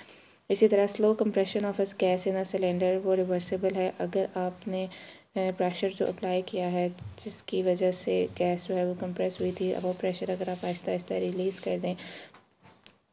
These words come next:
by slowly decreasing the pressure on the piston, तो वो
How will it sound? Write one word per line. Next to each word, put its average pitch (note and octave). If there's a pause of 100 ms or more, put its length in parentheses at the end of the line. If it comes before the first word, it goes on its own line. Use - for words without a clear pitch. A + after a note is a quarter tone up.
(160)
by G#3+
slowly G3+
decreasing F#3+
the F3+
pressure F#3
on F#3
the F3+
piston, F#3+
तो G3
वो F#3+